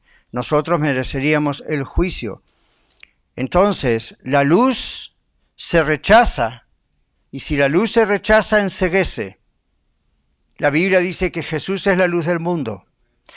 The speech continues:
La Biblia habla de la Biblia como la luz, la lumbrera, la palabra. ¿Qué pasa si usted mira esta luz que yo tengo aquí arriba? Por eso yo no la miro ahora directamente.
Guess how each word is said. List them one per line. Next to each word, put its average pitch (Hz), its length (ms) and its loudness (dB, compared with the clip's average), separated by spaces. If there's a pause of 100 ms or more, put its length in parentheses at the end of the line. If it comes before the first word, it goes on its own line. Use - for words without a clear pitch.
(120)
La 139 100 2
Biblia 175 380 2
habla 160 320 2
de 156 220 0
la 139 120 4
Biblia 226 480 0
como 135 320 -2
la 127 160 2
luz, 143 580 -2
la 127 120 -8
lumbrera, 139 640 0
la 120 140 2
palabra. 131 760 2 (500)
¿Qué 262 140 4
pasa 254 460 6
si 175 140 2
usted 165 520 4 (1040)
mira 190 840 4
esta 175 380 2
luz 170 300 2
que 156 120 -4
yo 151 120 0
tengo 165 240 0
aquí 147 160 -2
arriba? 143 400 0
Por 135 160 -8
eso 156 140 -10
yo 165 100 -4
no 165 80 0
la 151 100 2
miro 151 260 0
ahora 147 160 4
directamente. 147 720 -6